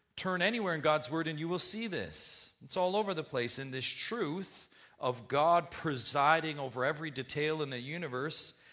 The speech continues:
is known as this. In fact, it's been known for centuries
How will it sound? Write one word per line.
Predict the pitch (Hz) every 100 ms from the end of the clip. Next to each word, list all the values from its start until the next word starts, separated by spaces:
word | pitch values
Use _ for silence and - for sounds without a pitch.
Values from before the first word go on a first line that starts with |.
| -
is | - 135
known | 147 160 160
as | 127
this. | 135 175 151
In | 143
fact, | 123 135 131
it's | 135
been | - 139 139
known | 143 165
for | -
centuries | 135 - 170 190 - 127 123 180 220 -